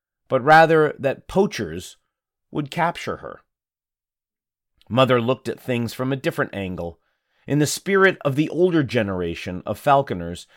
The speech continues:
she believed that Nazagai had provided our family with abundant prey in the cold winter, which in turn gave our household nourishment and property. Mother felt we had asked enough from Nazagai,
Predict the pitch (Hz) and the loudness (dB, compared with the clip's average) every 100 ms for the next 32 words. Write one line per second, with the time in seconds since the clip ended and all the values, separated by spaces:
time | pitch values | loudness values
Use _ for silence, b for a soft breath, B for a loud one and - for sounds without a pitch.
0 | b - - 165 180 196 180 147 139 110 | b -12 -6 -2 -2 -2 0 0 -2 -2
1 | 139 151 147 139 123 110 107 110 113 - | 0 0 0 0 2 2 2 0 -4 -4
2 | 120 104 127 156 170 165 160 - 127 120 | -4 0 2 2 2 0 0 -2 -2 -2
3 | 113 117 113 113 95 139 151 165 170 - | -4 -4 -4 -4 -2 -2 0 -2 -6 -10
4 | - 123 104 98 - 120 - 113 110 98 | -2 0 0 -2 -4 -6 -4 -4 -4 -2
5 | 120 139 - 80 - _ _ _ _ 107 | -4 -4 -4 -8 -10 _ _ _ _ -10
6 | 110 110 101 - 175 165 131 120 123 123 | -6 -6 -6 -4 0 2 2 -2 0 0
7 | 131 123 - 143 156 - 123 113 104 139 | 2 0 0 0 0 -2 -4 -2 -2 0
8 | 156 156 - 156 151 _ _ 139 139 - | 0 -2 -4 -6 -8 _ _ -8 -4 -2
9 | 117 - 85 69 - _ _ _ _ _ | -2 -2 -10 -12 -20 _ _ _ _ _
10 | _ _ 117 151 147 - 113 98 98 _ | _ _ 2 4 4 2 0 0 -4 _
11 | _ _ _ _ _ 131 131 123 104 123 | _ _ _ _ _ -2 0 0 0 2
12 | 127 127 - - 135 139 127 85 - - | 2 0 -8 -4 0 2 0 -2 -12 -20
13 | _ - 120 104 90 82 90 78 76 | _ -6 -4 -2 -4 -8 -10 -10 -10